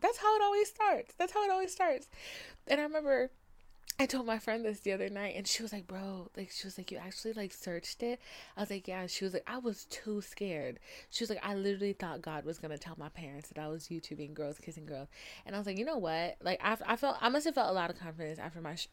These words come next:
my, um, cousin showed me how to clear my browser history. 'Cause, like, that never crossed my mind that, like, I was gonna get caught. But, uh,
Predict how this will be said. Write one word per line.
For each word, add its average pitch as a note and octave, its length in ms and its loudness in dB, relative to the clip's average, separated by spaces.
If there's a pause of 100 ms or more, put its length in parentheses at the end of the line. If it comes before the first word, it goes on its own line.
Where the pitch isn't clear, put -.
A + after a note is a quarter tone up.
my, D#3 320 -4
um, C#3+ 240 -6
cousin D#3 300 -6
showed E3 160 -4
me D#3+ 80 -2
how F3 140 -2
to D#3 80 -4
clear D#3+ 180 -8
my D3 80 -4
browser D#3+ 300 2
history. D3+ 460 -4 (380)
'Cause, G3+ 160 0
like, G3+ 160 8
that C#4+ 180 2
never A3 320 2
crossed - 300 -10
my D3+ 80 -10
mind D3 380 -8
that, D#3 100 -8
like, D3+ 140 -10
I D#3+ 80 -4
was D#3+ 100 -6
gonna D#3+ 200 -12
get D#3 120 -12
caught. D3 400 -12 (960)
But, G#3 200 4
uh, F3+ 260 -2